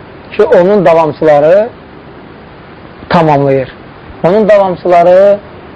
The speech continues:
müsəlmanlar heç nə əlavə etmədən onun dediklərini necə var götürüb təbliğ edirlər. Peyğəmbər s.ə.v deyir ki,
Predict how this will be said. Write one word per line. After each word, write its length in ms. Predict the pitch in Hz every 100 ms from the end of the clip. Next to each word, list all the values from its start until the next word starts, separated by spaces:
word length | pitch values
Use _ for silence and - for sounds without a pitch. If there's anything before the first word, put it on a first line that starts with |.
| -
müsəlmanlar 920 | - 151 170 156 151 151 156 175 190 - - - - - - - - - -
heç 280 | - 196 -
nə 100 | 175
əlavə 400 | 170 160 156 185
etmədən 420 | 190 214 160 131 -
onun 380 | 165 175 208 190
dediklərini 760 | 185 160 - 185 175 208 247 180 - - - - - -
necə 340 | 185 202 196
var 180 | 196 185
götürüb 400 | 175 - 208 165
təbliğ 400 | 170 160 190 185
edirlər. 400 | 147 139 123 110 - - - - - - -
Peyğəmbər 420 | 170 160 165 190
s.ə.v 480 | 185 175 196 196 175
deyir 240 | 170 185
ki, 200 | 170 185